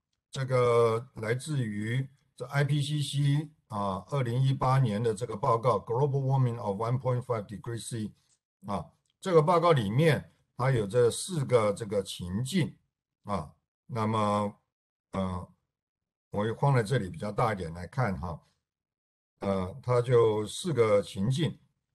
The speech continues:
啊，来说我们要，我们现在为什么会有二零五零净零排放这个目标，主要就来自于这个研究，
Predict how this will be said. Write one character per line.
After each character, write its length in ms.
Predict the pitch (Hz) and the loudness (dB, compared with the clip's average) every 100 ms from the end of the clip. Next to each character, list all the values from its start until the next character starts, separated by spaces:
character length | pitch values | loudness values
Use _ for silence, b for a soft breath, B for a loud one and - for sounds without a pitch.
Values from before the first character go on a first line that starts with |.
| _ _ | _ _
啊， 240 | 104 92 | -4 -4
来 140 | 101 113 | -2 -2
说 480 | - 127 123 123 127 | 4 8 8 6 0
我 100 | 95 | -4
们 240 | 92 101 | -2 -2
要， 500 | 127 120 104 98 95 _ | 2 2 2 0 -2 _
我 100 | 117 | 2
们 120 | 143 | 4
现 180 | 151 190 | 4 4
在 60 | |
为 180 | 175 190 | 4 2
什 140 | 156 131 | 0 -2
么 120 | 127 | -2
会 280 | 131 160 127 | 2 2 4
有 180 | 101 | 2
二 140 | 110 156 | 2 2
零 180 | 131 123 | 4 2
五 180 | 101 98 | -2 -4
零 280 | 98 110 | -4 -4
净 180 | 117 151 | -4 -2
零 140 | 123 101 | -2 -2
排 160 | 98 | -2
放 160 | 120 123 | 0 0
这 80 | 123 | -2
个 80 | |
目 160 | 113 120 | -2 -2
标， 180 | 107 110 | -2 -4
主 200 | - 101 | -4 2
要 120 | 139 | 2
就 160 | 165 156 | 4 2
来 140 | 98 | 0
自 160 | 104 113 | -4 -8
于 100 | 98 | -8
这 120 | 110 | -8
个 100 | 95 | -8
研 220 | 87 80 | -10 -12
究， 200 | 85 98 | -10 -12